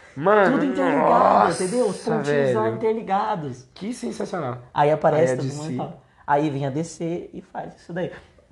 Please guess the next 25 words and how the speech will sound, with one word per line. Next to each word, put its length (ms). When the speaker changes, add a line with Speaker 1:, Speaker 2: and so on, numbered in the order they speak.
Speaker 2:
Por 140
que 120
que 40
eu 60
tô 80
falando 300
isso? 200
Por 160
quê? 300
Porque 180
a 40
gente 220
sentiu 540
a 40
morte 320
do 80
personagem. 640
Speaker 1:
Sim. 320
Speaker 2:
Só 240
que 120
do 100
Superman, 680
você 200
me 140
desculpa, 760